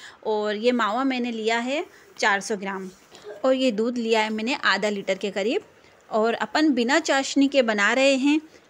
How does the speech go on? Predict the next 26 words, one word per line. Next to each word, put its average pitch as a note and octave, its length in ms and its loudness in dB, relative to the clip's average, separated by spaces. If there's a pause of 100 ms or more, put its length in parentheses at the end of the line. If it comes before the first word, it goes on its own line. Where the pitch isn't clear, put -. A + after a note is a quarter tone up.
(120)
कोई D4 140 2
चाशनी C4+ 520 0
नहीं C4+ 120 4
बना B3 260 2
रहे B3+ 100 2
हैं C4 200 0
इसके B3+ 200 -6
अंदर B3+ 240 0
अपन, C#4 260 0 (320)
क्योंकि C4+ 200 -2
खोपरा C4 360 -2
पाक D4 160 0
बनाने C4 340 -2
में C#4 140 -2
वैसे B3+ 260 -2
भी C#4 100 -2
चाशनी, C4 540 -2
एक C4 260 0
तार B3+ 140 2
की B3+ 120 -10
चाशनी B3+ 320 -2
की B3+ 80 -6
ज़रूरत A#3+ 260 -2
नहीं B3 220 0
होती B3+ 280 -4
है, E4+ 100 -6